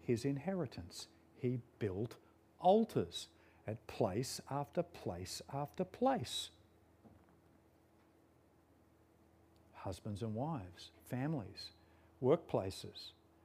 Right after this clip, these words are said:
different churches together, home groups, mission groups, ministry groups, together worshipping and praying.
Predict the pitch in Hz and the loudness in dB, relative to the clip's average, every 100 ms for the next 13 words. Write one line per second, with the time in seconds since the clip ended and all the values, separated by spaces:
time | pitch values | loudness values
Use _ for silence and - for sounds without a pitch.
0 | - - - 117 - 131 131 160 180 - | -20 -20 -2 -2 0 -2 0 0 2 0
1 | 156 - 131 107 90 85 127 180 190 143 | -4 -2 -2 -2 -4 -4 0 2 2 2
2 | 90 - - - - - - - - - | 0 -4 -10 -10 -14 -20 -20 -20 -20 -20
3 | - - - 135 175 - 196 135 101 - | -20 -20 -4 2 2 2 2 4 2 2
4 | 143 170 208 - 190 165 131 98 - - | 4 6 4 4 4 6 4 2 -2 -10
5 | - - - - - - - - - - | -10 -14 -20 -20 -20 -20 -20 -20 -20 -20
6 | - - 120 101 131 190 175 90 82 120 | -12 -2 0 2 4 6 4 0 0 -2
7 | 175 - - - - - - - - - | -4 -8 -20 -20 -20 -20 -20 -20 -20 -20
8 | - - - - 95 98 95 - 123 - | -20 -20 -20 -10 0 2 2 0 -2 2
9 | 156 247 - - - - - - - - | 2 2 -2 -20 -20 -20 -20 -20 -20 -10
10 | 117 110 107 113 117 - - - - - | -2 0 0 0 -2 -8 -20 -20 -18 -10
11 | - 165 165 107 | -6 -4 -2 -2